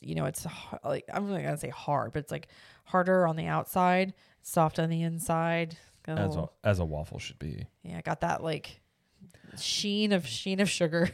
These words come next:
Speaker 1: <laughs>
Speaker 2: Sheen of sugar.
Speaker 1: <laughs>
Speaker 2: All right.
Speaker 1: Whatever.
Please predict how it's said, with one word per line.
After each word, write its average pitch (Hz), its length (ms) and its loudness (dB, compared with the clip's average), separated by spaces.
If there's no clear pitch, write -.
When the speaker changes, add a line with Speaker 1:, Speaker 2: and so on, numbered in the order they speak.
Speaker 1:
<laughs> - 100 -20
Speaker 2:
Sheen 113 840 0
of 71 180 -4
sugar. 110 600 2
Speaker 1:
<laughs> - 240 -6
Speaker 2:
All 196 120 0
right. 117 420 2
Speaker 1:
Whatever. - 640 0